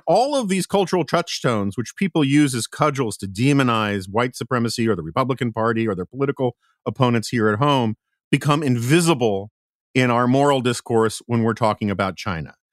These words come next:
Now, that doesn't mean that we have to do, you know, play the never again card and s-,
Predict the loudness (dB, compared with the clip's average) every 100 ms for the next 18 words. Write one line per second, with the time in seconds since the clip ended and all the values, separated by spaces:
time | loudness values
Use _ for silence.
0 | _ _ _ 4 4 4 4 4 4 6
1 | 6 4 2 0 0 0 0 -2 0 2
2 | 4 2 0 _ _ _ _ _ 0 2
3 | 2 -2 -2 -2 2 2 4 2 2 0
4 | 0 0 0 0 2 2 0 -2 -4 -2
5 | -4